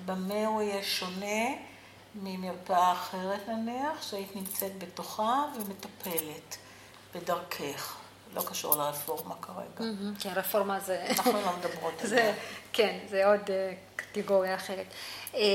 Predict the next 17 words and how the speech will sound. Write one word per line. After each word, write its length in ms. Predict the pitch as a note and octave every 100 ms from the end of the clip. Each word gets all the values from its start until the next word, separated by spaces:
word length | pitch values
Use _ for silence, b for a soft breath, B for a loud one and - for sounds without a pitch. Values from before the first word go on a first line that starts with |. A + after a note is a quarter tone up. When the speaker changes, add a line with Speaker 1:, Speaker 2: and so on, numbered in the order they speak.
| G3 G3 F#3+
Speaker 2:
אני 180 | G3+ G3+
חושבת 520 | B3 A#3+ E4+ F#4+ G#4
שזה 240 | - A#3 A3
יהיה 260 | G#3 B3
שונה, 360 | D4 A#3 A#3+ C4
נכון, 300 | G3+ B3+ A3+
אמרתי 320 | G3+ A3+ B3
לך 160 | G#3+ G#3
את 80 |
זה 100 | G3
גם 220 | G3 G3 F#3+
לפני 320 | G3 G3+ G3
ההקלטה 720 | F#3+ F#3 - G#3+ G3 F#3 A3
מקודם, 420 | G#3+ G#3+ G#3 G3+
שמעתי 460 | G3 - F#3+ G3 G3+ G3
את, 60 |
אה, 140 | F#3